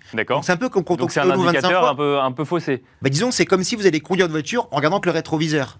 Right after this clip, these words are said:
Speaker 1: D'accord.
Speaker 2: Très rapidement, vous allez vous prendre un arbre. Donc, la vol, c'est le rétroviseur. Elle est utile, mais elle n'est pas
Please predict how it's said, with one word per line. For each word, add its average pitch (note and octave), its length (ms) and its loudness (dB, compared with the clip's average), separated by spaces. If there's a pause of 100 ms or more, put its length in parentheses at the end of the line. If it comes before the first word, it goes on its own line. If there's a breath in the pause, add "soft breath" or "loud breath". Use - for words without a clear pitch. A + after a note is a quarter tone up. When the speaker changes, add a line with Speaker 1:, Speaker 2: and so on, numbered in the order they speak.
Speaker 1:
D'accord. A2 280 0
Speaker 2:
Très - 20 2
rapidement, E3 340 0
vous G3 100 -2
allez D#3+ 100 0
vous D#3 80 2
prendre D3+ 200 0
un D#3 120 2
arbre. B2+ 240 0
Donc, C#3+ 180 0
la E3 100 4
vol, G#3+ 220 0
c'est - 100 0
le F#3 60 2
rétroviseur. E3+ 600 0 (100)
Elle G#2+ 140 -6
est A2+ 120 -6
utile, A3+ 380 -2
mais C#3+ 320 -2
elle C#3 180 -2
n'est C#3 120 0
pas A3+ 280 2